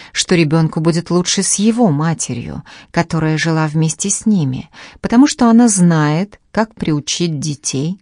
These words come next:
к дисциплине. Годы спустя Рани захотелось спросить у него, была ли его мать единственным человеком, который его учил. Закончив молиться,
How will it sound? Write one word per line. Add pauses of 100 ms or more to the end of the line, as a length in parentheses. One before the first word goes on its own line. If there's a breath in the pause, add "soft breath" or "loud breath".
к
дисциплине. (1120)
Годы
спустя (560)
Рани
захотелось
спросить
у
него, (300 loud breath)
была
ли
его
мать
единственным
человеком, (320 soft breath)
который
его
учил. (1160)
Закончив
молиться,